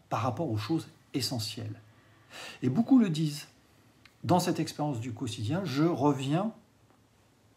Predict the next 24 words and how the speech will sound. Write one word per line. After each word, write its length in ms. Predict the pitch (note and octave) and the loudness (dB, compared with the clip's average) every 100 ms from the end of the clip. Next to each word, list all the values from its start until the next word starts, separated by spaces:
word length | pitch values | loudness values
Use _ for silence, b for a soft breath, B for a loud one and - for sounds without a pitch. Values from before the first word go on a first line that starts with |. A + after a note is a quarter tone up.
| _ - | _ -2
à 80 | |
l'essentiel. 440 | D3 - A2 - - - _ B B B B | -2 -2 -6 -10 -14 -16 _ B B B B
Je 160 | A2 C3+ | 2 4
reviens 320 | E3 F3+ G3 | 4 2 2
à 60 | |
l'essentiel 640 | E3+ - D3+ - F#3 A3 A#3 B B B B B _ _ _ _ - - | 2 0 -2 -2 0 0 -2 B B B B B _ _ _ _ -10 6
et, 280 | A3+ - - - - | 6 6 0 -14 -2
à 120 | F3+ | 0
tout 200 | - G3 | 0 2
le 100 | E3+ | 2
moins, 240 | E3 G3+ | 2 2
je 100 | F#3 | 0
me 140 | C#3+ C#3+ | 0 -2
pose 200 | F3+ D3+ | -4 -2
des 120 | D3 | -2
questions. 320 | C#3 - A#2 - - _ _ _ _ - | -4 -6 -12 -12 -18 _ _ _ _ -6
Je 140 | C#3 | 0
prends 240 | C#3 - G3 | 0 0 -2
du 100 | F3 | 0
recul. 340 | D#3+ - B2+ | -2 -2 -2
On 80 | C#3+ | 0
le 80 | F3+ | 0
voit 440 | F3+ G#3 F3 A#2+ | 0 2 2 0
aujourd'hui, 540 | C3 B2+ B2 F3 A#3+ | -2 -2 -2 0 -2